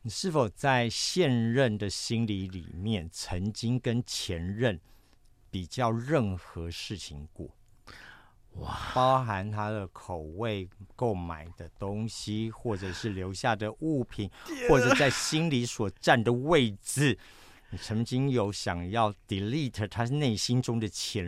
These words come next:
Speaker 1: 任，这本书就是你的。
Speaker 2: 你，你好犀利，谁没有比较过？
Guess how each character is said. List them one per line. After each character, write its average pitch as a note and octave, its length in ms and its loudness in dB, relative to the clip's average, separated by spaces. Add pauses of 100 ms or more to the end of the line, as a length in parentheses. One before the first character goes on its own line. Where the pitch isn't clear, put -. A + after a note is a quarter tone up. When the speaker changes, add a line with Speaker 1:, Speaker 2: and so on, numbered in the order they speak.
(100)
Speaker 1:
任， G#2+ 160 -2 (380)
这 - 140 -8
本 F2+ 180 -6
书 F#2+ 160 -8
就 F#2 120 -8
是 F#2 80 -4
你 E2 160 -6 (120)
的。 - 80 -14 (180)
Speaker 2:
你， A#3+ 240 2 (260)
你 D#4+ 120 6 (120)
好 G3 200 6
犀 A3 460 0 (140)
利， - 580 -4 (580)
谁 F#3+ 300 6
没 G#3 140 6
有 G#3+ 120 10
比 F3+ 300 -2
较 A3 340 6 (460)
过？ A3 340 2